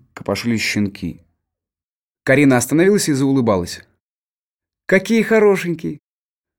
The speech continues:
«Ага. Я бы купила таксу, а ты?» «Зачем тебе такса?»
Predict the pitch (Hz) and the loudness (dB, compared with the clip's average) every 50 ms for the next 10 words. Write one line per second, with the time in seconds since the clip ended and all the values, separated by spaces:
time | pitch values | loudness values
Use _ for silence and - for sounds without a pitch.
0 | _ _ _ _ _ _ _ _ _ _ - 113 117 104 98 95 92 92 95 92 | _ _ _ _ _ _ _ _ _ _ -6 -4 -2 -2 -2 -2 -2 -4 -6 -10
1 | - _ _ _ _ _ _ _ _ _ _ _ _ _ _ - - 165 170 190 | -16 _ _ _ _ _ _ _ _ _ _ _ _ _ _ 0 2 2 2 2
2 | - 214 190 196 190 180 175 - 160 135 - - - 123 127 131 123 - 127 131 | 0 0 2 2 2 2 2 2 0 0 0 -2 -2 0 0 0 0 -2 -4 -4
3 | 143 - _ _ _ _ _ _ _ _ _ _ _ _ _ _ _ _ _ _ | -4 -6 _ _ _ _ _ _ _ _ _ _ _ _ _ _ _ _ _ _
4 | _ _ _ - 104 104 - 143 131 - 110 113 104 - 101 92 - - - - | _ _ _ -8 -8 -4 -2 -2 -2 -2 -4 -4 -4 -4 -6 -6 -8 -12 -16 -18